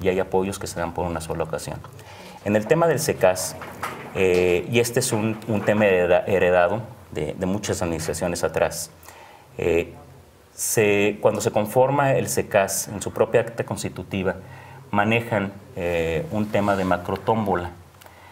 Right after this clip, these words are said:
donde la finalidad es que en temporada de feria, eh, las asociaciones civiles que conforman este, eh, esta coordinadora se dan a la tarea de que recaudar fondos. Eh, anteriormente, y como se venía manejando en tema de criterios,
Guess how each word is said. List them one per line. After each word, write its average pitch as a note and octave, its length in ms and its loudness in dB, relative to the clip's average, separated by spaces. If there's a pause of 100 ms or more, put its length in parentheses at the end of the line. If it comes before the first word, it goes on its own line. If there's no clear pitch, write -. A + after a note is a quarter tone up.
(220)
donde F#2 560 2
la F#2 120 6
finalidad G2+ 920 2
es G2+ 440 0
que F2 480 0
en F2+ 160 -2
temporada F#2+ 500 2
de A2 80 0
feria, G2+ 380 0 (560)
eh, E2+ 120 2
las E2 180 -2
asociaciones G#2+ 500 -2
civiles G2+ 280 -2
que F#2+ 80 -8
conforman F#2+ 540 0
este, F#2 560 -4
eh, E2+ 220 -6
esta - 220 -4
coordinadora G2 680 0 (500)
se - 140 0
dan A#2 180 4
a A#2 60 6
la A2+ 140 2
tarea G2+ 300 2
de G#2 120 -6
que F#2 100 -2
recaudar F2+ 640 0
fondos. A#2+ 580 -2 (720)
Eh, F#2+ 320 2
anteriormente, C3+ 1120 2
y G#2+ 80 -8
como G2+ 220 0
se G2+ 160 0
venía G#2 200 2
manejando G#2+ 800 0
en F#2 140 -2
tema G#2+ 240 0
de G2+ 80 0
criterios, G#2 760 -2